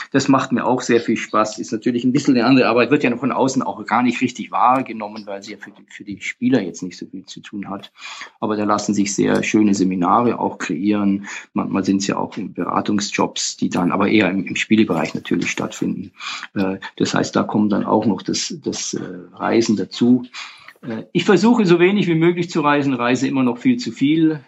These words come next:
und, äh, äh, der Kontakt zu den Verlagen ist natürlich extrem wichtig, äh, und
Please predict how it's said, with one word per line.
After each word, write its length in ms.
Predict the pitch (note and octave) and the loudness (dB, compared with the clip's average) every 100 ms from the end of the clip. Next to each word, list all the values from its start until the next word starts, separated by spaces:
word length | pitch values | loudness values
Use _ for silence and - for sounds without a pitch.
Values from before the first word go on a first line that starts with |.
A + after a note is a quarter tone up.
| _ | _
und, 440 | - A#2+ A#2+ A#2 - | -4 -2 -2 -4 -2
äh, 340 | A#2 A2+ A2+ A2 _ _ _ _ _ _ - - _ _ - - - | 2 2 0 -4 _ _ _ _ _ _ -20 -20 _ _ -20 -14 -12
äh, 400 | - A2+ G#2 G2+ | -12 -12 -8 -6
der 180 | G2+ G#2+ | -2 0
Kontakt 460 | - G#2 A2+ - | 0 2 2 2
zu 100 | - | 0
den 140 | G#2 G2+ | 2 2
Verlagen 480 | G2 G2 G#2 A2 - | -2 -2 -2 -2 -4
ist 140 | - | -4
natürlich 320 | - - G2+ | -4 -4 -4
extrem 420 | G2 - G2+ F#2 | -4 -6 -6 -4
wichtig, 480 | F#2+ G2+ G#2+ G2 - - - - - - | -4 -2 -2 -2 -6 -18 -20 -20 -20 -18
äh, 200 | G#2 F#2 - _ _ _ _ | -14 -14 -16 _ _ _ _
und 240 | - - | -12 -12